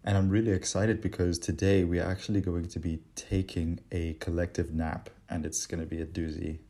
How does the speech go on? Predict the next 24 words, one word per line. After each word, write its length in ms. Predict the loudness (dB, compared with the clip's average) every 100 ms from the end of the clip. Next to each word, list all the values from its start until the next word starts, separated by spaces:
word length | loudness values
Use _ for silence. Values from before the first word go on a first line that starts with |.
| _
No, 100 | -6
I'm 100 | -4
just 160 | -6 -8
joking. 340 | -8 -6 0
<laughs> 880 | 2 6 6 6 2 0 -12 -14 -2
I 60 | 2
am 180 | 4
a 40 | 4
little 160 | 4
bit 180 | 4 0
tired. 320 | -2 0 0
I'm 120 | 0 0
not 140 | -2
sure 200 | 2 0
if 120 | 2
you 80 | -2
can 360 | 0 -2 -2 -6
hear 300 | -6 -4 -2
from 180 | -2 -4
the 60 | -4
sound 220 | -2 -2
of 60 |
my 100 | -2
voice. 460 | -4 -4 -4 -4 -8